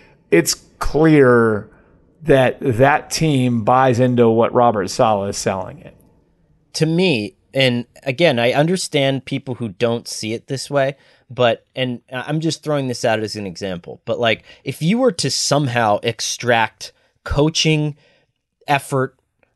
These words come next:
Speaker 2: and ability and all that kind of stuff into a number, like a wins above replacement number, you know, what would Robert Saleh's be compared to,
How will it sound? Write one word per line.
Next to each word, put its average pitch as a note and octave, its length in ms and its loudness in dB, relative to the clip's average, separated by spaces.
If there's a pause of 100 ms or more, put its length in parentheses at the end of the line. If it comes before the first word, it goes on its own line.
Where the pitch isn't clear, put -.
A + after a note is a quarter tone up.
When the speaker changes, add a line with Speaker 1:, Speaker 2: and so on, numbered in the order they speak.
Speaker 2:
and A2+ 640 -2 (100)
ability B2 880 0 (340)
and A2+ 540 -2
all D3 260 6
that C#3+ 200 2
kind B2 240 0
of A#2+ 60 -2
stuff - 400 0
into C3+ 420 -2
a A2 60 4
number, F#2 520 -4
like G#2 200 -4
a G#2+ 60 0
wins A#2 340 -2
above A2 300 -2
replacement G2+ 540 -6
number, F2+ 380 -6 (720)
you F3 120 -4
know, A2 160 2
what B2+ 420 -2
would F#3+ 240 0
Robert C#3+ 420 2
Saleh's D3 440 2
be A2+ 180 -2
compared B2 680 -2
to, A2+ 440 -4